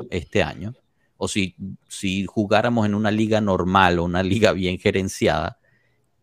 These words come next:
¿qué nos podríamos haber esperado de, de esta Juventus? O sea, ¿qué tanto afectó lo, la situación fuera del campo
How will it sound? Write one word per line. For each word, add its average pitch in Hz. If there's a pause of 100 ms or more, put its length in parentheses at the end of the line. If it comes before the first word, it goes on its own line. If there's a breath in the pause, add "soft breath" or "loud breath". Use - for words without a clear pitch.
(120)
¿qué 139
nos 185
podríamos 127
haber 98 (160)
esperado 95
de, 85
de 87
esta 104
Juventus? 87
O -
sea, 95 (420 loud breath)
¿qué 165
tanto 170
afectó 135 (340)
lo, 107
la 98
situación 110
fuera 135
del 117
campo 135